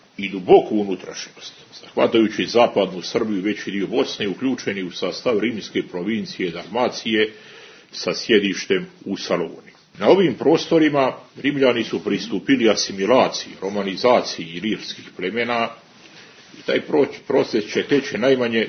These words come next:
tri kasnija vijeka. Mi znamo da Crna Gora ima plemensku strukturu. E, na prostoru Crne Gore nastajale su i, i, i raspale se do sada tri plemenske strukture. Najstariju strukturu plemena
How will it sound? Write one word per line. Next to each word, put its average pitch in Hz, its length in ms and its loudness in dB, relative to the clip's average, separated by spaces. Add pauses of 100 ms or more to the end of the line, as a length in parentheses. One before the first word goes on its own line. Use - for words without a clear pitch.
(100)
tri 131 220 -2
kasnija 98 480 -4
vijeka. - 400 -16 (520)
Mi 123 160 -2
znamo 156 380 6
da 127 120 6
Crna 139 380 4
Gora 127 280 8
ima 131 240 4
plemensku 107 640 2
strukturu. - 640 -6 (720)
E, 98 120 0
na 98 120 0
prostoru 139 500 6
Crne 131 380 2
Gore 127 380 4 (100)
nastajale 117 600 2
su - 180 -8
i, 107 160 -2
i, 101 300 -8
i 104 280 -4
raspale 117 500 2
se 107 200 -6
do 92 140 -4
sada 117 300 0
tri 131 280 0
plemenske 90 540 -6
strukture. - 400 -20 (300)
Najstariju 131 560 0
strukturu 117 540 -4
plemena 117 480 0